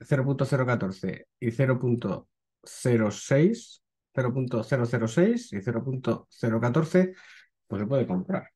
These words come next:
A ver, setenta y seis mil que capitaliza, no sabemos qué va a hacer, pero igual si sube, perfecto. Si baja, pues a ver, tampoco te puedes gastar mucho porque,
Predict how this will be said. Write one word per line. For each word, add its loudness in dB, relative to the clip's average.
A -12
ver, -8
setenta -4
y -2
seis -2
mil 0
que 0
capitaliza, 2
no -4
sabemos 2
qué 0
va 4
a 4
hacer, 2
pero -2
igual -2
si -4
sube, 0
perfecto. -6
Si 0
baja, 2
pues -6
a -2
ver, 2
tampoco 2
te 4
puedes -2
gastar -2
mucho 0
porque, -6